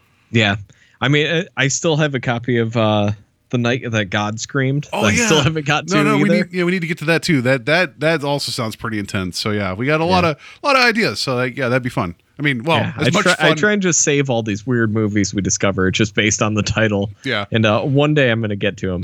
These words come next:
Speaker 1: and they're not gonna live up to what I have built up in my mind. But
Speaker 2: Right.
Speaker 1: that's okay. That's
Speaker 2: So
Speaker 1: okay.
Speaker 2: I also found that he actually did a voice, uh, in Batman the Animated Series. He was in nine episodes as the mayor.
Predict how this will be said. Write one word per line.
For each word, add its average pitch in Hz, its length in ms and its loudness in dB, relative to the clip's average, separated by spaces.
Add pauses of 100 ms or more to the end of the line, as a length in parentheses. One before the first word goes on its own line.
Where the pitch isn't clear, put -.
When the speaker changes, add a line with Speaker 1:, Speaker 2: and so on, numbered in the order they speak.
(140)
Speaker 1:
and 98 160 0
they're 98 100 2
not 98 240 0
gonna 101 140 -4
live 98 200 0
up 92 200 -2
to 90 380 0
what 101 160 0
I 92 80 2
have 98 200 0
built 101 240 2
up 95 220 0
in 92 80 -4
my 87 100 -2
mind. 92 380 -2
But 104 80 -4
Speaker 2:
Right. 101 180 -2
Speaker 1:
that's - 240 0
okay. 135 320 -2 (200)
That's - 100 -4
Speaker 2:
So 147 160 2
Speaker 1:
okay. 135 120 -4 (240)
Speaker 2:
I 151 120 2
also 180 340 2
found 151 260 2
that 135 140 2
he 156 240 2
actually 135 240 0
did 127 100 2
a 120 40 2
voice, 117 640 0
uh, 110 260 0
in 107 320 -2
Batman 120 400 0
the 110 80 0
Animated 110 300 -2
Series. 113 640 -4
He 110 120 -4
was 107 200 0
in 104 180 0
nine 107 180 -2
episodes 107 460 -2
as 90 120 -4
the 98 80 -4
mayor. 104 360 -2